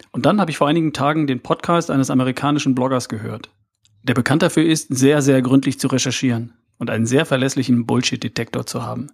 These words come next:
Mark Sisson. Der Mann hat wirklich gründlich recherchiert und kommt zu einem Ergebnis. Ein Ergebnis, das sich mit meinen Erfahrungen deckt.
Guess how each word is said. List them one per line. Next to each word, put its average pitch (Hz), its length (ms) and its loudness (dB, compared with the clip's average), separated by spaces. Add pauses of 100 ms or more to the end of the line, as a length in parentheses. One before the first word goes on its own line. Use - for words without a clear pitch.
(560)
Mark 120 180 -2
Sisson. 113 360 -2 (1000)
Der - 80 0
Mann 170 160 4
hat 135 140 2
wirklich 143 340 -2
gründlich 123 380 -2
recherchiert 117 440 -8
und 120 140 -8
kommt 135 180 0
zu 143 120 0
einem 131 160 4
Ergebnis. 120 600 -4 (640)
Ein 120 120 0
Ergebnis, 151 380 2
das 147 120 -2
sich 143 140 -2
mit 139 120 2
meinen 135 220 4
Erfahrungen 123 560 -2
deckt. 113 300 -10